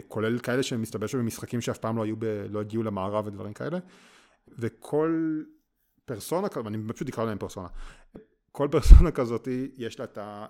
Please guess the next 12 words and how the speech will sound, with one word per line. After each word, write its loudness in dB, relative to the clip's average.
היכולות -10
הפסיביות -6
והאקטיביות -6
שלה, -8
והם -10
מתאימים -6
יותר -6
או -8
פחות -6
ללוחמים -2
אחרים -4
ב-, -20